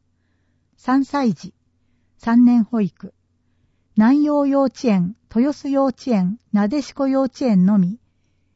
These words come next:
平成三十一年四月二日から令和二年四月一日までに生まれた方。申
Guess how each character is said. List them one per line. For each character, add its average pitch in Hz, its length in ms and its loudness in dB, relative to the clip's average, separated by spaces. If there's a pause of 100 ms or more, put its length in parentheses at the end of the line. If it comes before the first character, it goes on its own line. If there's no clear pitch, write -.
(140)
平 277 180 -2
成 285 240 -6
三 285 260 0
十 190 240 0
一 185 240 -4
年 196 300 0
四 - 160 2
月 269 240 0
二 - 240 -12
日 269 140 -10
か 196 140 -8
ら 170 140 -12 (360)
令 277 240 0
和 185 180 -2
二 240 180 4
年 190 360 0
四 - 160 0
月 262 200 2 (220)
一 254 100 -10
日 285 240 -6
ま 233 100 2
で 185 120 0
に 180 160 4
生 180 80 2
ま 185 140 2
れ 180 100 -4
た - 140 -12
方。 - 340 -18 (1400)
申 220 80 4